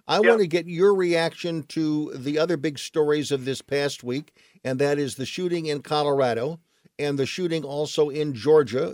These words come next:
Speaker 1: uh, involving the massage parlors. What is your, um, what is your take from well, well beyond the Beltway in Spokane, Washington?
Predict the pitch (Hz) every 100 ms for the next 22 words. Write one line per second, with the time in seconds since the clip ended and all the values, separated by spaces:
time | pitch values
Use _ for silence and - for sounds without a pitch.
0 | 127 123 131 127 131 131 139 135 131 -
1 | 143 139 - - 113 92 131 180 - _
2 | _ _ _ 131 165 220 - 190 185 147
3 | 175 175 170 165 160 - 151 147 139 139
4 | 131 127 - - _ _ _ _ _ _
5 | _ _ - 165 233 269 226 240 214 -
6 | 127 - 143 139 143 185 240 220 170 180
7 | 240 254 202 208 185 185 165 151 165 -
8 | 151 139 - - 147 139 147 143 139 139
9 | 139 123 110 113